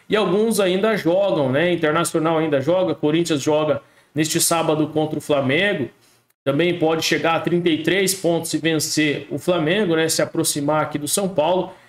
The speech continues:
e até o momento São Paulo com trinta e cinco, aí um pouco mais distante do grupo de cima, Fortaleza na nona colocação com trinta e nove, Atlético Paranaense com quarenta e Atlético Mineiro também com quarenta pontos,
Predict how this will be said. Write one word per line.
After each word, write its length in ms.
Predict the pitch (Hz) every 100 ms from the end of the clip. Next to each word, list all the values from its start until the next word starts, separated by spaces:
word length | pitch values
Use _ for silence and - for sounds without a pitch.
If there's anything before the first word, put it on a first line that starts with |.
| - _
e 100 | -
até 220 | 202 208 208
o 60 |
momento 340 | 208 185 196 196
São 200 | 208 190
Paulo 240 | 196 190
com 180 | 190 190
trinta 320 | 185 190 202
e 100 | 180
cinco, 400 | - 180 196 196
aí 80 | 175
um 100 | 185
pouco 280 | 185 185 175
mais 260 | 175 175
distante 480 | 175 170 175 180 175
do 140 | 160
grupo 320 | 160 170 170 175
de 100 | 226
cima, 520 | - 214 240 135 107 - _
Fortaleza 840 | - 175 185 180 170 180 170 156 -
na 160 | 175 180
nona 260 | 175 170 170
colocação 540 | 170 165 160 - 160
com 120 | 165
trinta 360 | 151 175 196 220
e 80 | 196
nove, 440 | 196 233 240 226
Atlético 460 | 185 180 180 180 175
Paranaense 720 | 175 165 160 160 160 - 139
com 300 | 160 151 147 - _ -
quarenta 680 | 160 165 196 233 226 202 -
e 140 | 233
Atlético 460 | 208 190 175 175 175
Mineiro 340 | 160 156 156
também 380 | 151 156 143 143
com 120 | 160
quarenta 440 | 165 165 170 175 208
pontos, 540 | 180 202 226 - -